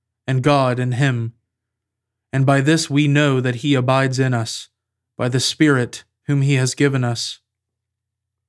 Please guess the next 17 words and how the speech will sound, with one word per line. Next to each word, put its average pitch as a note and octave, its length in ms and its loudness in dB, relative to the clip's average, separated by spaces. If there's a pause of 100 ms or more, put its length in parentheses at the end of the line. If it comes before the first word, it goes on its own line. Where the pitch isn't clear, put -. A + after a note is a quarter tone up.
(1040)
Beloved, C#3+ 600 2 (240)
do D3+ 160 2
not D#3+ 220 0
believe D3 420 2
every C#3 380 0
spirit, A#2 560 -4 (540)
but C3+ 180 -4
test D#3 380 -2
the C#3 60 -2
spirits B2 500 -4
to D3 120 -4
see C#3+ 380 0
whether C3 320 0
they C3 160 2
are B2+ 140 0
from C3 180 -4
God. B2 460 -2